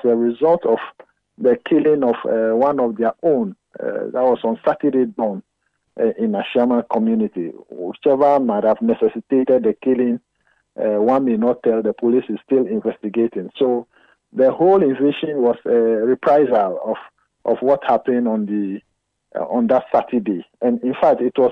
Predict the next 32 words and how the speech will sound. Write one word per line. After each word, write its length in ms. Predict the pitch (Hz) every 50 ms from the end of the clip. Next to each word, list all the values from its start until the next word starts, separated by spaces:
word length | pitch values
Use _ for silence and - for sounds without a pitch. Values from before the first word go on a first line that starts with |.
| - _ -
terrible 480 | 196 185 175 151 135 120 117 113 104
because 340 | 98 117 120 - 139 131 123 - _ _ _ _ _ _ _ _ _ -
innocent, 680 | 170 180 185 185 190 - 185 180 180 180 175 - -
uh, 360 | 139 131 127 120 117 110 107 104 - -
civilians, 540 | 127 120 139 147 147 139 143 139 143 143 - _ _ _
innocent 520 | 156 160 165 165 160 - 165 160 156 156 - -
citizens, 500 | 120 - - 123 117 120 127 123 120 120 _ _ _ _ - _ _ _
people 260 | 170 165 175 170 175
who 120 | 190 175
might 180 | 165 139 123 120
have 140 | 120 107 123
not 220 | 139 156 165 160
known 300 | 156 147 143 139 139 147 -
anything 440 | 147 143 143 143 - - 147 135 123
about 280 | 117 113 113 107 107
the 100 | 120 117
whole 240 | 113 - 139 147 143 -
incident, 420 | 123 123 - 123 120 127 123 -
people 260 | - 151 - 160 160
who 120 | 165 175 170
might 180 | 160 139 123
have 140 | 123 117 113 -
not 240 | 135 147 160 170 - _ _ _ - _ _ -
have 180 | 139 143 143 -
any 380 | 170 180 190 185 185 190 185 180
relation 560 | 156 139 123 123 139 143 139 - 151 147 151 -
to 180 | - 135 120 120
the 120 | 117 117 - - -
killing 380 | - 170 160 156 156 160 156 135
of 160 | 117 113 113 -
the, 280 | 117 113 110 107 107 107 - _ _ _ _ _ _ _
the 200 | 110 113 120 110